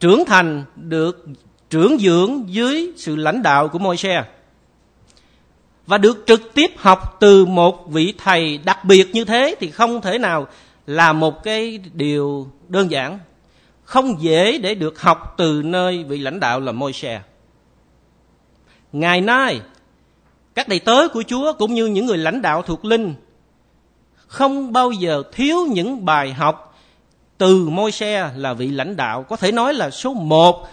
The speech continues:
ở trong lịch sử con người mà Đức Chúa Trời đã từng ban cho nhân loại. Nhưng Giô-suê là người đầy ơn, thể hiện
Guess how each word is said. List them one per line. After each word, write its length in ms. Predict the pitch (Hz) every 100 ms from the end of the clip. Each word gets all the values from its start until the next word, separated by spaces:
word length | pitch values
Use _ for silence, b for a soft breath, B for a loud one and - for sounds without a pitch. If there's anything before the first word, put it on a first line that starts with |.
| B
ở 160 | 143 214 -
trong 240 | 233 220
lịch 180 | 165 165
sử 240 | - 160 139
con 220 | 190 170
người 240 | 143 107 101 -
mà 220 | 143 160
Đức 100 | 269 269
Chúa 60 |
Trời 180 | - 170
đã 80 | 170
từng 280 | - 135 170
ban 220 | 190 185
cho 120 | 180
nhân 220 | 165 156
loại. 200 | 117 95 _ _ _ _ _ _ _ _ _ _ _ _ _ _ _ _ _ _ _ _ _ _ _ _ _ _ _ _ _ _ _ -
Nhưng 220 | 226 196
Giô-suê 500 | 175 240 226 247 220
là 140 | 160 151
người 200 | 156 143
đầy 120 | 135
ơn, 240 | 160 147 117 _ _ _ _ _ _ _ _ _ _ _ _ _ _ _ _ _ _
thể 240 | 143 240
hiện 320 | 247 160 185